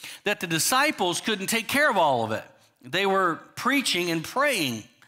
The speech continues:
And so they said, "Choose seven men." And so Stephen was chosen as one of those seven. And later in chapter seven, Stephen is preaching,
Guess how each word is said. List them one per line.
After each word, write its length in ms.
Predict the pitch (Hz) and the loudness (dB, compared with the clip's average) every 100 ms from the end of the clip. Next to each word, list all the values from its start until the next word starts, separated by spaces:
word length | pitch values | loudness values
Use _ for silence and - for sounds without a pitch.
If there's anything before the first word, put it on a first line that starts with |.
| _ _ - - - | _ _ -18 -14 -4
And 180 | 196 196 | -2 0
so 200 | 220 208 | 0 2
they 140 | 214 | 2
said, 300 | 214 208 185 | 0 0 -2
"Choose 260 | - 233 196 | -2 -2 -2
seven 320 | 208 190 185 | -2 -2 -2
men." 160 | 214 180 | 0 0
And 100 | 160 | 0
so 280 | 180 165 - _ _ - | -2 -4 -6 _ _ -6
Stephen 480 | - 285 302 285 | -2 0 2 2
was 180 | 202 170 | 0 0
chosen 380 | - 208 185 180 | -2 0 0 0
as 160 | 170 160 | -2 -2
one 220 | 220 269 | 0 0
of 100 | 240 | 0
those 260 | 165 135 - | 0 0 -2
seven. 480 | 156 127 135 165 - - - - | -2 -2 -2 -4 -6 -12 -10 -6
And 260 | 175 175 - 139 - 170 | -4 -4 -6 -16 -20 -4
later 420 | 202 277 311 262 | 0 2 2 2
in 80 | 220 | 2
chapter 380 | 220 190 175 | 0 0 -2
seven, 340 | 160 175 170 180 | 0 0 0 -2
Stephen 400 | - 254 277 247 | -2 0 0 0
is 160 | 180 | -2
preaching, 800 | - - 302 285 - 151 156 214 | -2 0 0 0 -2 0 -2 -4